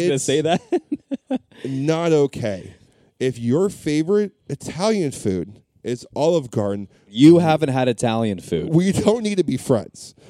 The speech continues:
Speaker 2: If you need to go to have unlimited breadsticks and salad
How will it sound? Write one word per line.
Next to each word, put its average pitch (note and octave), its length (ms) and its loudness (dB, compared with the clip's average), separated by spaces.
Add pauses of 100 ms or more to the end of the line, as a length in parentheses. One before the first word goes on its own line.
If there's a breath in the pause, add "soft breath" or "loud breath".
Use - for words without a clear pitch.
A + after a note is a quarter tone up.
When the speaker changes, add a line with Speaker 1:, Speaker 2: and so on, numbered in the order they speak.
(280 loud breath)
Speaker 2:
If B2+ 200 -2
you F#3+ 300 0
need F#3 220 -6
to F#3+ 80 -4
go C3 320 0
to A2+ 100 -6
have A#2 240 -4
unlimited C3+ 520 -2
breadsticks B2+ 840 -6 (340 soft breath)
and A2 120 -4
salad C3 680 -2